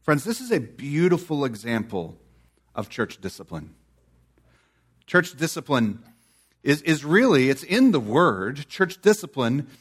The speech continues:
is nothing more than, but nothing less than, church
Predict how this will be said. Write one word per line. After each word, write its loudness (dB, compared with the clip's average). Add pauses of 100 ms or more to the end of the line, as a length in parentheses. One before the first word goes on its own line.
(440)
is 6
nothing 4
more 8
than, 4
but 2
nothing 4
less 2
than, -6 (260)
church 0